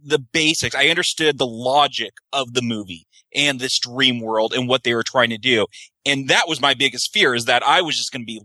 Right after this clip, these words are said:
lost half the time and not understand what's going on. But I feel that the movie was presented in a way that it, it was easy to grasp. The viewing I went to, I went to a midnight show, almost sold out, packed, mostly people, eh, you know, in their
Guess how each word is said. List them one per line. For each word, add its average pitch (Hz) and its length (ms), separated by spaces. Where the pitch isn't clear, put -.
lost 143 400
half 120 240
the 120 60
time 113 420
and 123 100
not 131 200
understand 123 420
what's 117 140
going 120 260
on. 135 160
But 120 100
I 120 80
feel 180 600
that 143 160
the 156 60
movie 226 280
was 196 160
presented 170 340
in 208 60
a 190 60
way 226 260
that 160 220
it, 165 220
it 165 160
was 151 260
easy 160 320
to 180 80
grasp. 175 480
The 143 240
viewing 196 400
I 156 120
went 175 340
to, 120 260
I 135 160
went 165 160
to 147 120
a 123 60
midnight 185 400
show, 123 520
almost 190 440
sold 190 220
out, 120 240
packed, 170 420
mostly 269 460
people, 240 520
eh, 190 160
you 208 140
know, 196 160
in 196 80
their 190 140